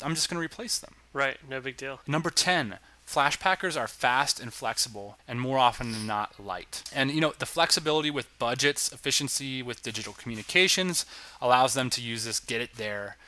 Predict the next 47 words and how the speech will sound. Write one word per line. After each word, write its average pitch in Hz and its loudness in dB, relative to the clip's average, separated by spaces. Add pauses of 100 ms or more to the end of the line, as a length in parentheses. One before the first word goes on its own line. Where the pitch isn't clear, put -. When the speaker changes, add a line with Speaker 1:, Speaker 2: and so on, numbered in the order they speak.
Speaker 1:
traveling 117 2
thing. 110 -4
And 120 -6
I 123 0
think 156 -4
if 151 -2
the 151 -6
average 151 4
pack 131 4
weight 135 -4
for 120 -4
a 110 -4
backpacker 113 2
is 117 -4
about 104 -4
forty 117 -8
to 113 -10
fifty - -12
pounds, 139 -6
that's - -2
sort 147 -2
of 135 -8
what 131 -6
I 113 -2
see 131 0
out 143 -4
there. 170 -10 (420)
Flashpackers 143 2
would 120 -8
be 120 -6
around 107 -4
twenty 104 -8
pounds. - -12 (100)
And 120 2
you 113 -8
can 143 -2
do 143 -2
this 156 0
by, 127 4 (180)
you 135 -6
know, 120 -2
using 120 -4
more 120 -2
advanced 110 -2
kind 113 0
of, 107 -4
uh, 101 -4